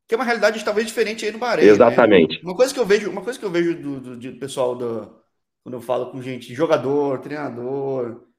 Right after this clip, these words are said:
Speaker 1: enfim, quem passa no futebol, Bahrein, Catar, Emirados Árabes, às vezes é falta de jogador, né, local, né?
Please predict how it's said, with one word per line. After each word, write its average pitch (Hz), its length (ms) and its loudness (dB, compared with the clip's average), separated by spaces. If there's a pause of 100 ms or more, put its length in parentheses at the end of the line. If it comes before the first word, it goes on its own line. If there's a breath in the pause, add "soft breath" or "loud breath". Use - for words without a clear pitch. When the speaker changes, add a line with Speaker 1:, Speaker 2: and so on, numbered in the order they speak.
(200)
Speaker 1:
enfim, 135 220 -14
quem 151 120 -10
passa 160 280 -2
no 165 120 -2
futebol, 131 840 -4 (340)
Bahrein, 156 400 2
Catar, 139 680 -2
Emirados 127 560 -4
Árabes, 135 580 -2 (840)
às 160 100 -6
vezes 214 140 -4
é 254 40 2
falta 247 300 -2
de 180 60 -8
jogador, 135 500 -4
né, 113 180 -12 (120)
local, 113 360 -10
né? 107 160 -14